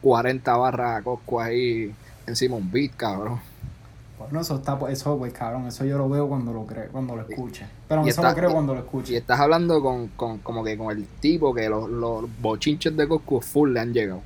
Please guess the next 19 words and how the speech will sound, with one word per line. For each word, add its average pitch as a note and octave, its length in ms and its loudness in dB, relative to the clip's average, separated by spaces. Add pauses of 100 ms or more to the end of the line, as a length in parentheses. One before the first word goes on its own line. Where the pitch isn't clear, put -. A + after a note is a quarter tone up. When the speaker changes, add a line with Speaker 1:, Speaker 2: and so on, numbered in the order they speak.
(120)
Speaker 1:
<laughs> - 880 -8
Me A2 100 -6
asumo A#2+ 360 0
yo, G2+ 100 2
¿entiendes? B2 320 2
Como G#3+ 120 6
Speaker 2:
Ah, F#3 60 4
no, D3 40 2
Speaker 1:
que A2 160 0
Speaker 2:
cabrón. C3 500 0
Speaker 1:
él C3 140 4
está, D#3+ 380 4
o C3 60 -4
sea, C3 180 0
si B2+ 120 -6
quiere C#3+ 160 4
hacer F3 180 2
una F3 140 4
tiradera C#3 680 4